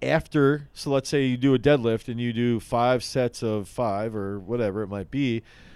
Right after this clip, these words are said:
And then after, do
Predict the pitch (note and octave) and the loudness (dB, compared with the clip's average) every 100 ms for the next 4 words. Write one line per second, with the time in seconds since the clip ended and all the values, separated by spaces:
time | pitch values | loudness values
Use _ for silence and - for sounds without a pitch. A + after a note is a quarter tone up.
0 | - - - C#3 C#3 C3 - C#3+ E3 E3+ | -20 -20 -8 -4 -2 -4 -4 2 2 2
1 | C#3+ A#2+ C3 B2+ - - - _ - - | -2 -2 -2 -6 -18 -20 -20 _ -20 -20
2 | - - A2 B2 G#2+ D#3+ E3 | -20 -20 -20 -18 0 4 6